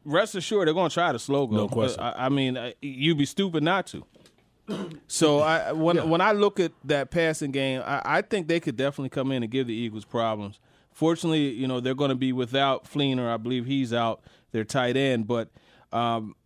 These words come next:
Speaker 1: it, it's just one of those things where Drew Brees just finds his guys open. They run those quick passing routes. And so when you are playing off coverage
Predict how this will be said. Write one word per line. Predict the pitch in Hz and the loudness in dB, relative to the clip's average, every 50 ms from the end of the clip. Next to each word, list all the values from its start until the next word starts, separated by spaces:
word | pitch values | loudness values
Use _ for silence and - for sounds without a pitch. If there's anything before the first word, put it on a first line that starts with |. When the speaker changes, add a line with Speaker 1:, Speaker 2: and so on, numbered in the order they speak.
| _ - | _ -6
Speaker 1:
it, | 135 113 | -6 -4
it's | 85 117 139 139 139 160 | -2 -2 -2 -2 0 2
just | 160 151 139 135 | 2 2 2 0
one | 135 143 147 147 | 0 0 2 2
of | 143 135 | 2 2
those | 135 127 123 - | 0 0 -2 -2
things | - 156 156 151 147 131 117 | 0 0 2 2 2 0 0
where | 123 117 110 | -2 -4 -2
Drew | 110 135 143 139 | 0 0 0 0
Brees | 123 113 131 139 139 139 131 120 113 | 0 0 0 0 2 2 0 -2 -4
just | 98 120 120 110 - | -4 -6 -6 -6 -6
finds | - - 135 135 135 131 120 113 | -4 -2 -2 0 0 -2 -2 -4
his | 127 120 110 107 | -6 -6 -6 -4
guys | 120 120 117 110 107 101 113 | -2 -2 0 -2 -2 -2 0
open. | 120 127 127 123 - 117 110 | 0 0 0 -2 -4 -4 -4
They | 107 110 | -4 -4
run | 107 110 127 131 131 | -2 -2 0 0 0
those | 127 123 117 - | 0 -2 -4 -4
quick | - - 131 113 - | -4 -4 -4 -4 -4
passing | - - 127 123 117 - - 120 117 | -6 -4 -4 -2 -4 -4 -6 -6 -4
routes. | 120 113 107 101 - | -2 -2 -2 -4 -6
And | - 101 113 101 - | -6 -8 -8 -8 -10
so | - - 135 123 | -10 -6 -6 -4
when | 120 123 127 123 120 117 110 - _ _ _ _ _ _ _ - | -2 -2 -2 -2 -2 -4 -6 -8 _ _ _ _ _ _ _ -14
you | - 104 120 139 160 180 175 - - | -8 -4 -2 0 0 0 -2 -2 -2
are | 131 127 | -2 -2
playing | 123 - - 143 139 135 127 113 - - | -2 -2 -2 0 0 0 0 -2 -4 -4
off | 110 120 127 131 127 - - | -2 -2 -2 -2 -2 -4 -4
coverage | - 139 131 131 123 117 113 107 98 - | -2 -2 0 0 -2 -2 -4 -6 -6 -10